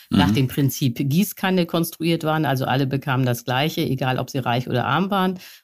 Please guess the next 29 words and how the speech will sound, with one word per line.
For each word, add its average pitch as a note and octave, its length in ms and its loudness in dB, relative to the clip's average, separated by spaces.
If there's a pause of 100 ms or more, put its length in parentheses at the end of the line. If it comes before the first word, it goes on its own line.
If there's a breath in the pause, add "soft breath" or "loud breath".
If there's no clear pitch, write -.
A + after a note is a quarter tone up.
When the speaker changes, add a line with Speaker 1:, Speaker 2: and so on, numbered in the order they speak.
(140)
Speaker 2:
äh, C#3 200 0
was C#3 220 -2
vielleicht B2 500 -2
eine C3 180 0
Verschwendung C3+ 460 0
von B2+ 160 2
Milliarden C#3+ 520 2
war, E3 200 0
weil C3 120 0
man B2+ 200 -2
eigentlich B2+ 280 -4
die - 120 -10
Armen B2 260 0
hätte B2 420 -2
stärker C3 380 -4
unterstützen D3+ 540 -2
müssen. F3 300 0 (240 loud breath)
Aber C#3+ 220 -2
egal, D3 400 0
es D3+ 160 -6
gab D3+ 220 -6
dieses C3+ 260 -4
Signal, C#3+ 600 0
äh, F3 160 0
der E3 220 0
Regierung, D#3 560 -2
dass C#3 260 -4 (100)
alle, C#3 520 0
äh, C3 180 -2